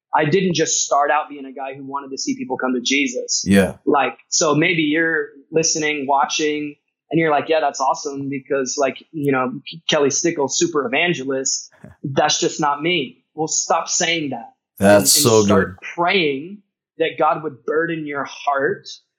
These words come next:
Speaker 1: to release people into purpose. Jesus looks at the Pharisees and he says, "I'm taking the kingdom from you and I'm giving it to people who will produce its fruit."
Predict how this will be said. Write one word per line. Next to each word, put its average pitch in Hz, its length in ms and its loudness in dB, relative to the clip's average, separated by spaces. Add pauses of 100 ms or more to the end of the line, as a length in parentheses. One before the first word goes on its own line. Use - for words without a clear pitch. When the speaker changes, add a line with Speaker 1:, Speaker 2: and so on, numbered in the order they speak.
(140)
Speaker 1:
to 170 160 2
release 156 420 2
people 165 260 0
into 170 140 2
purpose. 135 440 -2
Jesus 226 500 2
looks 175 180 2
at 143 80 -4
the - 80 0
Pharisees 151 580 0
and 135 120 -8
he 147 80 -12
says, 139 200 -8
"I'm 196 120 4
taking 208 280 2
the 135 100 0
kingdom 160 420 0
from 165 240 -2
you 202 260 2 (280)
and 160 100 2
I'm 139 200 0
giving 175 300 2
it 160 120 -6
to 147 80 -10
people 156 440 0 (260)
who 180 120 4
will 151 180 2
produce 147 380 0
its - 180 -8
fruit." 127 380 -2